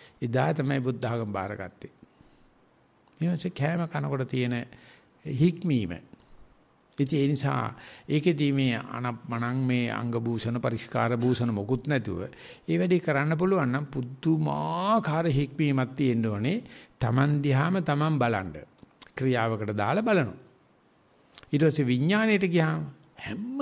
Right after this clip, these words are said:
වෙලාවෙම මෙයා මේ විඥානය කියන එක නා මම සහ මම නෙවෙයි කියලා ප-, භේදයක් හදාගන්නවා. මේ ටික මම, මේ ටික මම නෙවෙයි. මේ දේශ සීමා අරගලය මැරෙනකම් ඉවර වෙන්නේ නැහැ.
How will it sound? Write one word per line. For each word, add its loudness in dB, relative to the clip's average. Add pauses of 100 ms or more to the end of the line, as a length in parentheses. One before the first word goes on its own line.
(120)
වෙලාවෙම 4
මෙයා -2 (340)
මේ -8
විඥානය 0
කියන 0
එක -2
නා -6 (340)
මම 2
සහ 2 (100)
මම 2
නෙවෙයි 4
කියලා 2
ප-, -4 (140)
භේදයක් 2
හදාගන්නවා. -4 (960)
මේ 4
ටික -2
මම, 0 (140)
මේ 0
ටික 0
මම -2
නෙවෙයි. -2 (2000)
මේ 4
දේශ 8
සීමා 4
අරගලය 2
මැරෙනකම් 0
ඉවර 0
වෙන්නේ -6
නැහැ. -16